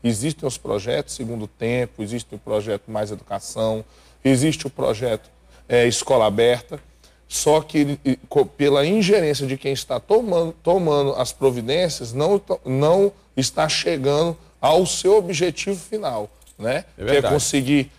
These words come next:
Speaker 1: como, como da iniciativa privada, estão dando um exemplo aí, né? Na verdade, queria deixar até a-, abrir uma aspas aqui, que, é, no jiu-jitsu também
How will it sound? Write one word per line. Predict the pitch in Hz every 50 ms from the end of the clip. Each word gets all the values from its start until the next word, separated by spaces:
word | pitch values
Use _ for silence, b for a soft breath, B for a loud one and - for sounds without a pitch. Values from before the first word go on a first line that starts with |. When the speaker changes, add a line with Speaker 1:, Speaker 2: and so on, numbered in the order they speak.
| b b _
Speaker 1:
como, | - 139 139 143 147 135 - -
como | - 131 127 127 127 127 123 113 -
da | - 110 127 135 147 147
iniciativa | 143 143 135 - - - 127 - - - 170 214 208
privada, | - - 156 143 120 135 123 135 143 151 151
estão | 156 143 - - 147 139
dando | 143 147 143 143
um |
exemplo | 143 139 113 127 131 127 - - 143 127
aí, | 104 95 90 - - - -
né? | 101 107 131 151 b b b b b b b b _ _ -
Na | 113 120 127
verdade, | 127 143 135 127 123 120 117 113 107 98 98 - _ _ _ _ _ _ _ _ _ _ _ _ _ _
queria | 123 117 120 113 110
deixar | 123 117 - - 120 110
até | 107 - 135 127
a-, | - 117 113 -
abrir | 110 113 107 110 113
uma | 117 120 113 110 110 113
aspas | 117 110 - - 110 107 113
aqui, | 113 110 - 170 170 151 - b b b b b b b b _
que, | - - 120 120 120 117 117 117 110 - - -
é, | 110 113 113 110 107 107 104 101 95 98 - _ _ _ _ -
no | - 123 139 156
jiu-jitsu | 131 131 156 139 120 131 127 - - -
também | 131 135 139 151